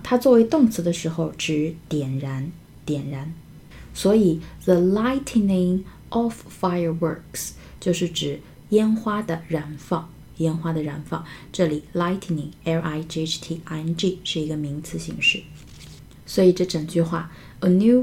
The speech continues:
round of air pollution may hit Beijing, Tianjin, Hebei, and neighboring areas in the coming two days due to unfavorable weather conditions and the lightning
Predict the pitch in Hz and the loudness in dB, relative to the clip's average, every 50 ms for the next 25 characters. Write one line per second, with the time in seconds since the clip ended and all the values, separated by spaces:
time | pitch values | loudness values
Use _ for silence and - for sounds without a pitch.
0 | 254 233 208 202 202 196 196 196 202 202 196 - - - - - 180 175 180 - | 4 2 0 0 0 0 0 -2 -2 -4 -6 -8 -14 -10 -4 -2 -2 -2 -2 -4
1 | - - 190 196 196 196 196 190 - 185 180 190 196 196 - - 165 156 151 151 | -6 -2 0 2 2 2 0 -2 -2 0 2 2 2 0 0 0 -2 -2 -2 -4
2 | 160 - - - - - - - 175 165 165 165 165 - - - 220 214 220 - | -8 -10 -16 -20 -20 -16 -6 0 2 4 4 4 2 0 -4 -4 -4 -4 -4 -4
3 | - - - - - - - - - - - 175 175 175 175 - - 185 175 165 | -8 -10 -10 -10 -14 -20 -20 -20 -10 -4 0 2 2 2 2 2 4 4 4 4
4 | 156 151 - - - - - - - - - - - 190 185 185 180 - - 190 | 2 -2 -6 -12 -18 -20 -20 -20 -20 -16 -8 -2 2 4 4 4 2 2 0 0
5 | 185 170 151 151 - - - - - - - - 170 170 185 185 - 160 165 165 | 2 0 0 -4 -8 -14 -20 -20 -20 -8 -2 0 2 2 2 2 0 0 0 -2
6 | 165 - - - - - - - - 170 165 165 170 165 165 - - 190 180 190 | -6 -10 -16 -20 -20 -20 -10 -4 -2 0 2 2 0 0 -2 -4 -2 2 2 4
7 | 202 220 220 214 202 190 190 185 180 180 - 190 185 180 175 165 165 160 156 156 | 4 4 4 4 2 2 4 4 2 2 2 0 2 2 2 2 2 0 0 -2
8 | 156 156 - - - - - - - - - 165 160 156 - 165 - 170 165 165 | -4 -4 -6 -8 -12 -12 -16 -18 -8 -4 -2 0 0 0 -2 -4 0 2 4 4
9 | 160 160 160 160 - - 180 180 175 180 185 175 165 156 147 - - - - - | 4 2 0 -2 0 2 2 2 4 2 2 0 0 0 -4 -8 -10 -10 -12 -14
10 | - - - - - - - - 180 175 175 - - 180 170 165 160 165 165 - | -18 -20 -20 -20 -20 -2 4 4 4 4 4 2 0 2 4 4 2 0 0 0
11 | 185 175 170 170 165 165 - - 202 202 196 180 175 175 170 165 - 175 170 170 | 0 2 2 2 0 -2 0 0 0 2 2 2 4 2 2 2 2 4 4 4
12 | 170 170 170 175 175 175 - 170 165 165 165 - 165 165 165 196 196 - - 170 | 4 2 0 0 0 2 2 0 0 0 0 0 2 2 2 2 0 2 2 0
13 | 160 156 165 160 - - - - - - - - - - 202 214 190 170 165 165 | 0 0 -2 -4 -8 -12 -18 -20 -20 -20 -20 -8 -4 -2 0 0 2 2 2 2
14 | 165 - - - - - 196 170 165 160 160 165 165 170 180 - 175 160 156 151 | 0 -2 -8 -14 -8 -2 2 2 4 4 2 2 0 -2 -2 -2 -4 -2 -2 -2
15 | 151 156 | -2 -4